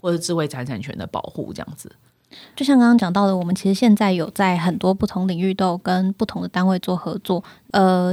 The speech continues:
Speaker 2: 讲回刚刚N F T的这个案例好了，我们现在其实，呃，有一个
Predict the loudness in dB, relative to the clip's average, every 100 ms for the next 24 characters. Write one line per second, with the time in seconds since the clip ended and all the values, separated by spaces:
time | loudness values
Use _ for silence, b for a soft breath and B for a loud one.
0 | -2 -2 -2 0 0 4 6 4 6 6
1 | 6 2 -2 0 0 0 -4 -2 0 2
2 | 2 0 -4 -4 2 4 4 4 2 0
3 | -4 -2 -2 -2 B B 2 4 4 2
4 | 0 -2 0 4 4 4 4 2 -2